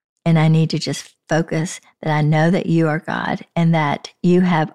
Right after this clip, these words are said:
always been faithful to your people." If you just read, uh, Jeremiah thirty-two, um, seventeen on, he is reminding himself as he's praying, "God, I remember. I remember you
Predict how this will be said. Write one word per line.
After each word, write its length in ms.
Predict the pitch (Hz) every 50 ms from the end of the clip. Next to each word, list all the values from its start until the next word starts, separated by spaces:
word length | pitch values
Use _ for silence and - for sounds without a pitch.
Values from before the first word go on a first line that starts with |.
| -
always 340 | - 160 170 185 196 208 208
been 160 | - 208 208
faithful 300 | - 196 196 190 - 196
to 140 | 196 - 202
your 140 | 185 190 185
people." 500 | 185 - 180 160 - - 156 196 - _ _ - - _ _ _ -
If 160 | - 185 -
you 80 | 180 170
just 260 | 170 175 175 - -
read, 300 | 180 165 170 165 156 - - - - - - - _ _ -
uh, 140 | 170 165
Jeremiah 440 | 165 - 175 170 165 165 165 160 165
thirty-two, 720 | - 170 170 160 160 175 - - - 185 175 170 165 - - _ _ _ _ _ _ _ _ - - 226 - _ -
um, 440 | 175 170 160 151 143 160 185 196
seventeen 580 | - - - 170 165 170 185 - - 175 170 165
on, 360 | - - 156 147 160 180 180 - _ - - _ _ _ _
he 300 | - - 202 190 202 196
is 140 | 185 180 185
reminding 880 | 185 165 160 156 156 151 147 160 160 175 185 170 - - 62 - - - _ _ _ _ _ _ _
himself 640 | - 190 156 170 - - - 254 254 220 170 143 - - -
as 160 | 165 170 -
he's 180 | - 151 160 -
praying, 540 | - - - 196 190 165 - 139 135 - - _ _ _ _ _ _
"God, 160 | - 170 160 -
I 140 | - 156 170
remember. 720 | 170 175 175 170 165 160 156 160 151 - 147 - - - _ -
I 100 | - 165
remember 380 | 165 170 170 175 180 180 185 165
you 560 | 170 156 165 175 196 214 233 247 254 262